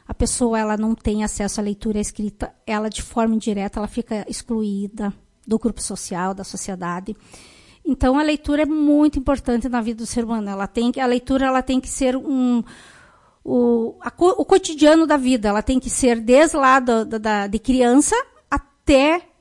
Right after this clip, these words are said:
a velhice, ela tem que acompanhar a evolução do ser humano.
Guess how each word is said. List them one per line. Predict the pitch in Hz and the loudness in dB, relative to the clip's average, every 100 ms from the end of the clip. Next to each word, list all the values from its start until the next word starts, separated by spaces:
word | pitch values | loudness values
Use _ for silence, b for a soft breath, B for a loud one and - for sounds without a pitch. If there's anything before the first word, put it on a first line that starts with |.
| _ | _
a | - | -4
velhice, | 269 294 277 277 - 233 | -2 0 0 -2 -2 -2
ela | 226 | -2
tem | 262 254 | -2 -2
que | 254 | -4
acompanhar | 269 254 240 226 208 240 - | -4 -4 -4 -4 -4 -4 -4
a | 240 | -4
evolução | 233 226 233 226 - 202 202 226 | -4 -4 -6 -8 -6 -4 -4 -6
do | |
ser | - 240 220 | -8 -6 -4
humano. | 214 196 208 | -4 -6 -8